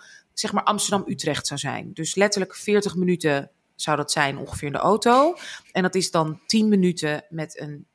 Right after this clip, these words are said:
plane. En die heeft dat gedaan. Maar ook Steven Spielberg in Nederland. Dus die vloog van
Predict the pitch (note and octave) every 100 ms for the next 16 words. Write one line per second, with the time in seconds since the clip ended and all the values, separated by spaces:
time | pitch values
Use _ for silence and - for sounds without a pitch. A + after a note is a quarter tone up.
0 | _ F#3+ D3+ B2+ A2+ - E3 D#3+ D3 -
1 | - - B2 C3 - - A#3+ D#4 - B3+
2 | G#3+ - C#4 C#4+ F3 E3+ A#3 - _ _
3 | - F4+ D#4+ F#4+ F4 E3+ C3 - - -
4 | - - - - C4 G#3+ C#4+ D4+ C4 D4
5 | C4+ C4 B3